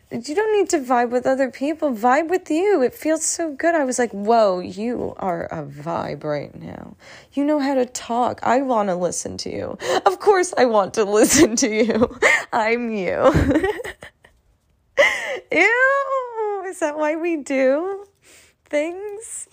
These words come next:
'Cause we're like, "I'm pretty cool. I,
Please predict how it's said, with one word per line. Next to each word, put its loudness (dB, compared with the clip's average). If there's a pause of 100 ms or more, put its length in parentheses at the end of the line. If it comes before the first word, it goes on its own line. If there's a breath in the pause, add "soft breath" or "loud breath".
(160)
'Cause -2
we're -4
like, -4
"I'm 0
pretty -6
cool. -6 (960 loud breath)
I, 4